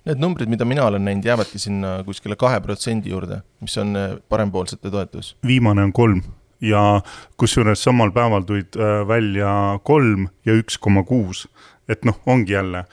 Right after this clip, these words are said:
Speaker 2: üks koma kuus tapab justkui kogu asja ära, sest pole mõtet, pole mõtet häält anda.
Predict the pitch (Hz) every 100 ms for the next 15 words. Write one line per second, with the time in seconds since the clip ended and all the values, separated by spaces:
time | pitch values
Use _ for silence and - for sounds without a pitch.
0 | - - _ _ _ - 135 - 123 113
1 | 147 165 117 - - - 123 117 101 117
2 | - 107 123 113 110 104 117 123 123 165
3 | 117 98 - 107 - 123 110 143 135 110
4 | - 104 104 104 104 135 131 - 107 92